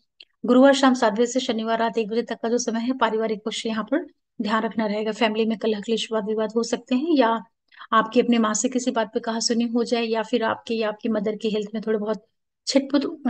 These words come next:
छिटपुट उतार चढ़ाव आ सकते हैं, जैसे सर्दी है, जुकाम, cold का फीवर, इस तरह से हो सकता है। Family members आपस में दूसरे से बड़े चिड़चिड़े से irritating mode में रहेंगे, ध्यान रखिएगा। शनिवार रात एक बजे से जो पूरा Sunday का दिन है, यहाँ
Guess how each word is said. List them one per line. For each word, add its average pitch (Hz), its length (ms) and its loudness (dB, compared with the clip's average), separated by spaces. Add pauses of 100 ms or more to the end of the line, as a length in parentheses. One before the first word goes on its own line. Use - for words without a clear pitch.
छिटपुट 262 360 0
उतार 226 240 4
चढ़ाव 214 280 0
आ 220 60 2
सकते 214 300 -6
हैं, 214 80 -4
जैसे 208 160 -4
सर्दी 214 320 -2
है, 208 120 -2
जुकाम, 208 420 -8
cold 214 260 -6
का 226 100 -4
फीवर, 220 340 -4 (380)
इस 254 160 0
तरह 226 120 2
से 240 160 -2
हो 262 140 -2
सकता - 340 -6
है। 190 80 -2
Family 233 340 4
members 226 300 0
आपस 214 320 -4
में 214 100 -2
दूसरे 220 260 -2
से 214 240 0 (440)
बड़े 247 200 8
चिड़चिड़े 226 480 0
से 226 160 -4
irritating 226 580 -2
mode 220 220 0
में 226 100 -4
रहेंगे, 208 340 -2
ध्यान 240 380 -6
रखिएगा। 220 400 -6 (540)
शनिवार 262 380 8
रात 254 180 4
एक 226 140 4
बजे 240 100 4
से 240 120 -4
जो 247 80 -2
पूरा 226 200 0
Sunday 220 300 -4
का 226 100 -2
दिन 233 160 0
है, 262 100 6
यहाँ 233 180 0